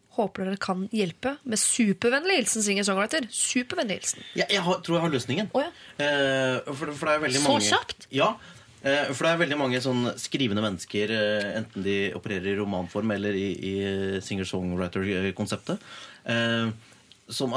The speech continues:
Speaker 2: jeg tenker at de har en stor grad av empati, altså en stor, en stor evne til å ta inn over seg andre menneskers problemer og, og,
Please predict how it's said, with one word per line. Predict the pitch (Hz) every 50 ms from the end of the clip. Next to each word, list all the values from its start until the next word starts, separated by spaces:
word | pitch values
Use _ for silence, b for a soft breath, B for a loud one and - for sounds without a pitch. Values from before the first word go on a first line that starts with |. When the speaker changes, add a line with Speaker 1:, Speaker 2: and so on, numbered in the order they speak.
| 143 127
Speaker 2:
jeg | 113 127
tenker | - 120 - 113
at | 107 - 113 107 - 110
de | 120 123 117 104
har | 107 107 107 113 117 113
en | 107 - 120 -
stor | - - 120 117
grad | 110 113 104 110
av | 110 127
empati, | 127 - 131 131 - - 170 170 208 240
altså | 202 131 123 - - 131
en | 127 123
stor, | - - 117 117 120 120 117 110
en | 110 120 117 123 113 113
stor | - - 131 123 120
evne | 113 104 92 113
til | 110
å | - -
ta | 131 120 110 104 98 95 92 B B B B B 113
inn | 107 104 107
over | 107 107 104
seg | 123 120 - -
andre | 127 120 101 95 104 110
menneskers | 117 117 107 104 92 - - - 104 95 -
problemer | - 117 110 107 104 98 98 95 98 98 101 104 101
og, | 85 107 110 107 - -
og, | 107 107 107 107 104 107 104 98 -